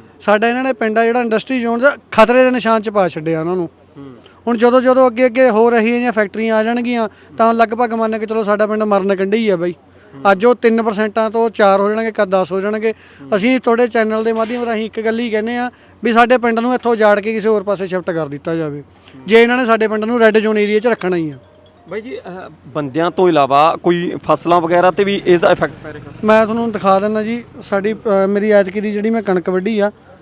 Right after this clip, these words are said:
Speaker 2: ਹੂੰ।
Speaker 1: ਉਹ ਕਣਕ ਦੀ ਮੈਂ ਤੁਹਾਨੂੰ ਹਾਲ ਦਿਖਾ ਦਿੰਦਾ।
Speaker 2: ਹੂੰ। ਮਤਲਬ, ਅਹ,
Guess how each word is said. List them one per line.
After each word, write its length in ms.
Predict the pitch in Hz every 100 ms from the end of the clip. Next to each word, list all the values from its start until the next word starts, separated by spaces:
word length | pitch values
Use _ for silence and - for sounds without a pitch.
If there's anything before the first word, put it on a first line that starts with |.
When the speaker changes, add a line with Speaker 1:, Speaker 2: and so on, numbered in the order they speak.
| -
Speaker 2:
ਹੂੰ। 180 | 147 135 214
Speaker 1:
ਉਹ 100 | 208
ਕਣਕ 280 | 208 190 202
ਦੀ 100 | 208
ਮੈਂ 140 | 202
ਤੁਹਾਨੂੰ 320 | 196 202 202 - 175
ਹਾਲ 300 | 170 175 175
ਦਿਖਾ 220 | 170 170
ਦਿੰਦਾ। 280 | 165 185 196 _ _ _ _
Speaker 2:
ਹੂੰ। 180 | 135 127 113 _ _ _ _ _ _ _ _ 151 185 208 _ _ _ _ _ _ _ _ _ _ _ _ _ - _ _
ਮਤਲਬ, 240 | 180 220 233
ਅਹ, 260 | - 190